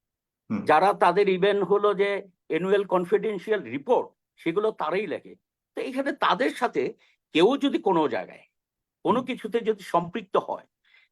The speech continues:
Speaker 2: এবং সে এখন যেমন হলো আমার গাড়ি চালাতে বিভিন্ন সময় হলো বিভিন্ন, আহ, ড্রাইভার আসতো। ঠিক আছে?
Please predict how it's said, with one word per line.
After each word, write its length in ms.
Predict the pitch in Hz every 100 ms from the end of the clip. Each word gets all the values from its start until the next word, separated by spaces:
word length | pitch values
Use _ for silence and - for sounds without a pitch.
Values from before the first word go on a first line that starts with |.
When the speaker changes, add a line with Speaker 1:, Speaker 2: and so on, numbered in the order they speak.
| -
Speaker 2:
এবং 400 | 135 170 214 202
সে 600 | - 170 - 214 151 139 _ _ _
এখন 480 | - 143 214 208 196 - _ _ _ _ _ _ _ -
যেমন 320 | 123 196 214
হলো 400 | 185 208 190 170 -
আমার 380 | 147 170 180 175 - _ _ _ _ _
গাড়ি 240 | 147 147 208
চালাতে 460 | 202 185 160 180 - _ _ _
বিভিন্ন 500 | 165 240 226 240 233
সময় 280 | 220 202 202
হলো 180 | 202 202
বিভিন্ন, 540 | 185 180 190 185 185
আহ, 100 | - 143 _ _ -
ড্রাইভার 360 | 175 175 139
আসতো। 300 | 98 - _ _ _ _ _ _ _ -
ঠিক 140 | 175
আছে? 260 | 220 -